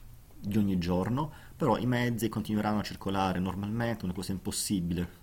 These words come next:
non far circolare i mezzi pubblici così efficienti qui a Budapest. Soltanto bisognerà stare distanti,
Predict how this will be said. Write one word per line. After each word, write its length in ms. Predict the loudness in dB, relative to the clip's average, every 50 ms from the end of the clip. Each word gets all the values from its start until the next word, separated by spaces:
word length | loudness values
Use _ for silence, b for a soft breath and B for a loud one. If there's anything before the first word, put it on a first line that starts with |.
| -10
non 320 | -8 -6 -2 -2 -2 -2 -2
far 140 | -2 -4
circolare 360 | -4 -4 -4 -2 0 0 2 2
i 40 |
mezzi 260 | 2 0 0 0 -2 -2
pubblici 560 | -2 -2 -2 0 0 0 -2 -2 -4 -6 -6 -6
così 220 | -8 -6 -4 -4
efficienti 480 | -4 -4 -4 -2 -2 -2 -2 -2 -4 -4
qui 120 | -6 -4
a 40 | -4
Budapest. 720 | -4 -4 -2 -2 -2 -2 -2 -2 -4 -4 -4 -6 -6 -6 -8 -8 -10 -16 -20 -20 -20 -20 -20 -20 -20 -20 -20 -20 -20 -20 -20 -20 -20 B B B B B B B B B B B B B B
Soltanto 400 | -2 0 0 2 2 2 2 2
bisognerà 300 | 2 2 2 2 2 2
stare 420 | 0 0 2 2 2 4 4 2
distanti, 720 | 0 -2 -4 -2 0 2 2 4 2 2 -2 -2 -4 -4